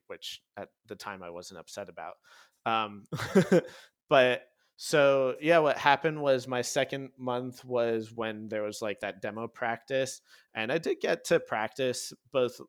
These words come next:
watching and, um, kind of presenting, um, a couple of demos with that colleague that I was shadowing. Um, and I, I definitely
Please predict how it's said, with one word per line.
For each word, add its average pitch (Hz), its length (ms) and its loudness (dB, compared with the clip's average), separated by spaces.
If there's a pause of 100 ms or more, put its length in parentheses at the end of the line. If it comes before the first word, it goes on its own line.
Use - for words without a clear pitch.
(120)
watching 117 600 -4 (120)
and, 104 560 -6 (180)
um, 95 340 -8
kind 110 140 -10
of 98 100 -14
presenting, 98 800 -14 (600)
um, 90 500 -10 (880)
a 110 240 -4 (720)
couple 180 360 2
of 131 180 -2
demos 117 600 -4
with 107 240 -6 (120)
that 98 320 -6
colleague 104 480 -6
that 95 180 -6
I 95 80 -8
was 92 120 -10
shadowing. 95 680 -8 (360)
Um, 95 380 -8 (1200)
and 110 560 -6 (120)
I, 127 580 0 (680)
I 127 140 -2
definitely 127 1300 -4